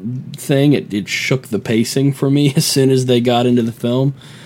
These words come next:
But, um, but it was jarring, and it was supposed to be, I believe. So I, I, I understand it, and I, I kind of take it for what it is. Um,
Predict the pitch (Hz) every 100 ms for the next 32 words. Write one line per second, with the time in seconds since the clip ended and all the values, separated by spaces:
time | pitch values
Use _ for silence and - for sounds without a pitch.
0 | - - - 117 110 101 107 101 92 92
1 | - 120 113 113 110 104 120 131 135 127
2 | 123 107 80 - 120 117 98 - 92 90
3 | 82 87 73 73 - 98 95 - 92 -
4 | 80 92 95 92 - 90 82 82 76 85
5 | - 95 - 104 95 - - 104 98 -
6 | - 101 95 95 92 92 - - - -
7 | - - - - 101 107 101 90 85